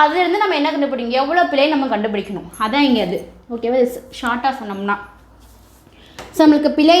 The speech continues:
என்ன, பிழை நம்ம கண்டுபிடிக்கணும். அப்ப சரியான விடை எவ்வளவு, எக்ஸ். அப்ப என்ன போட்டுக்கலாம், ஃபைவ் எக்ஸ் டிவைட் பை த்ரீன்னு போலாமா? ஃபைவ் எக்ஸ் டிவைட் பை த்ரீ minus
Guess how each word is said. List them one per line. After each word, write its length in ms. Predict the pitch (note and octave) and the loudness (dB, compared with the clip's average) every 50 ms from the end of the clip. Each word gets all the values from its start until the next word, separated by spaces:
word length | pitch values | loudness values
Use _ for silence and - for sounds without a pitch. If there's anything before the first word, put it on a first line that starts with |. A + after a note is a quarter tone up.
| F4 D#4+ | 6 6
என்ன, 180 | D4+ D#4 E4+ E4 D#4+ | 4 4 4 4 2
பிழை 100 | D4+ D4+ D#4+ D#4+ | 2 4 4 6
நம்ம 140 | D4 C#4 C4 B3+ | 6 4 2 2
கண்டுபிடிக்கணும். 600 | A#3 A#3 B3+ A#3+ A3+ A#3 A3+ A3+ A3 A#3 C4+ E4+ F#4 - - - - - G#3 A3+ | 0 0 0 -2 -2 -2 -2 -2 -2 0 0 0 0 -2 -6 -12 -8 -6 -4 -2
அப்ப 160 | A#3 C4 C4+ - | -2 -2 0 2
சரியான 320 | D4 C#4 D#4 E4+ F4 F4 F4+ E4+ D#4 | 2 4 4 4 4 4 4 4 6
விடை 140 | D4 D4+ D4+ C#4+ C4+ | 6 4 4 4 2
எவ்வளவு, 340 | C4 C#4+ C#4+ C#4+ C#4 D4 F4 F#4 E4+ - - - - _ _ _ _ _ _ - - A#3+ A#3+ | 2 0 0 2 2 0 0 -2 -4 -8 -12 -20 -20 _ _ _ _ _ _ -6 -2 -2 -2
எக்ஸ். 280 | A#3 - - - - D#4+ B3 - - A#3 | -2 -4 -6 0 2 4 4 4 2 -2
அப்ப 100 | A3+ C4+ C4+ | -2 0 2
என்ன 100 | C4+ D4 D4+ | 4 4 4
போட்டுக்கலாம், 360 | D4 B3 B3 B3 A3+ A3 - | 2 2 2 2 2 0 2
ஃபைவ் 220 | C4 C4 C4 D4 D#4 D#4 | 2 2 4 4 4 2
எக்ஸ் 140 | - - C4+ | 2 0 -2
டிவைட் 220 | B3+ B3+ C4 A#3+ | 0 0 2 2
பை 80 | C4+ C4+ C4+ | 2 2 0
த்ரீன்னு 260 | C4+ C4+ C4+ B3 - A#3+ | 0 -2 -2 -2 -2 -2
போலாமா? 260 | A3+ A3 A#3 A#3 G#3 G3+ - - | 0 0 0 -2 -2 -6 -6 -6
ஃபைவ் 240 | - B3 B3 B3+ C#4 D4 | -2 0 2 2 2 2
எக்ஸ் 140 | C#4+ - A#3+ B3 | 0 0 -2 -2
டிவைட் 200 | B3 A#3+ A3 B3 | -2 0 2 2
பை 60 | B3+ B3+ B3+ G#3 | 0 0 0 -2
த்ரீ 140 | G#3+ A#3 C#4 E4+ G#4 A4 - - - - - - - A#3 | 0 0 0 0 0 -2 -6 -12 -18 -20 -14 -8 -4 -2
minus 420 | A#3 B3 C#4+ D#4 E4+ E4+ D#4 D#4+ | 0 2 2 4 4 2 2 0